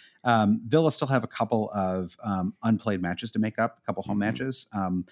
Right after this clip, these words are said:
Speaker 1: one's home to Burnley, one's home to Liverpool, which isn't great, but, um, he's been really strong, uh, Ramsey at, you know, at moments. I mean, like, given, given his price, I think that you're, you're really getting a lot out of him. I think he's, he's a little more expensive. I think he's four point eight million. So,
Speaker 2: Mm-hmm.
Speaker 1: um,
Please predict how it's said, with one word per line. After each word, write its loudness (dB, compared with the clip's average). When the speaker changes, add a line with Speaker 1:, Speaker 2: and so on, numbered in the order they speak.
Speaker 1:
one's 4
home 4
to 4
Burnley, 4
one's 0
home 2
to 2
Liverpool, 0
which -2
isn't -4
great, 0
but, -2
um, 4
he's 2
been 4
really 4
strong, -2
uh, -2
Ramsey -4
at, -10
you 0
know, 0
at -2
moments. 4
I 4
mean, 6
like, 0
given, 4
given 6
his 4
price, 0
I -8
think 0
that -2
you're, -2
you're 2
really 4
getting -2
a -4
lot 0
out -2
of -6
him. -4
I -6
think -4
he's, -4
he's 0
a 0
little 4
more 6
expensive. -2
I -4
think -6
he's -4
four -6
point -4
eight -6
million. -4
So, -4
Speaker 2:
Mm-hmm. -8
Speaker 1:
um, 4